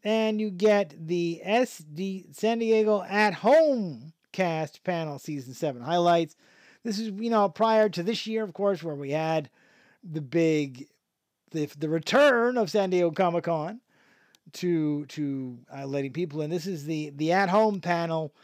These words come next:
where it, the, the footage is super short. It's not really that informative. And I like the older Comic-Con at, it's actually at Comic-Con one's better.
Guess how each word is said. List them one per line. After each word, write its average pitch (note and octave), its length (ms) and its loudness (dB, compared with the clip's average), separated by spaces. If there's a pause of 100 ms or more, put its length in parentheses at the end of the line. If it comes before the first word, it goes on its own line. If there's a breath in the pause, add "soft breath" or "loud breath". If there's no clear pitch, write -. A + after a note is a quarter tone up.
(140 soft breath)
where E3+ 240 2
it, D#3 260 -4
the, D3+ 120 -8
the C#3+ 140 -8
footage F#3 360 0
is D3+ 120 -6
super B3+ 360 -6
short. G3 520 2 (420 soft breath)
It's C#3+ 240 -12
not G3 320 -2
really G#3 220 4
that F#3+ 200 0
informative. E3 800 -2 (520 soft breath)
And F3 680 -2
I D#3 300 -4
like D3+ 360 -2
the D3 120 -4
older D3+ 300 -2
Comic-Con C3+ 1000 -10
at, B2 220 -12 (180)
it's C3 220 -14
actually B2+ 220 -10
at A#2 60 -16
Comic-Con B2 380 -12
one's A#2+ 240 -12
better. G#2+ 320 -16